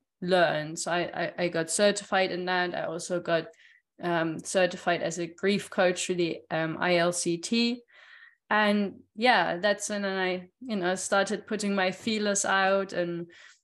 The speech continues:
it was interesting because it still wasn't easy. So I was working with a coach at the time,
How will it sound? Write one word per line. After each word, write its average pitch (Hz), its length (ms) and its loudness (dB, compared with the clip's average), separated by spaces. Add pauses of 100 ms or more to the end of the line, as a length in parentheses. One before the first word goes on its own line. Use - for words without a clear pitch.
(280)
it 226 80 -4
was 220 220 4
interesting 220 560 2
because 208 280 -4
it 208 200 -4
still 220 420 2
wasn't 202 600 0 (540)
easy. 202 600 4
So 190 140 2
I 180 120 6
was 190 200 -2
working 208 320 2
with 190 160 -6
a 180 80 -8
coach 196 380 2
at 185 160 0
the 190 80 -6
time, 175 540 2